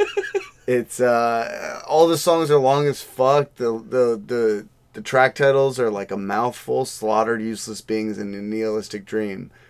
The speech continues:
Speaker 2: Abysmal depths are flooded. May your void become as deep as my hate.
Speaker 1: With an exclamation point.
Speaker 2: Yeah, a walk with beyond utter blackness, murdered echoes of the mind. But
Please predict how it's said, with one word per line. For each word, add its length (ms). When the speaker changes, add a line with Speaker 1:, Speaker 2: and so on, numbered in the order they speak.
Speaker 2:
Abysmal 480
depths 480
are 120
flooded. 600
May 160
your 140
void 340
become 280
as 140
deep 240
as 160
my 160
hate. 380
Speaker 1:
With 180
an 80
exclamation 800
point. 240
Speaker 2:
Yeah, 260
a 100
walk 380
with 320
beyond 640
utter 160
blackness, 920
murdered 460
echoes 400
of 140
the 80
mind. 680
But 320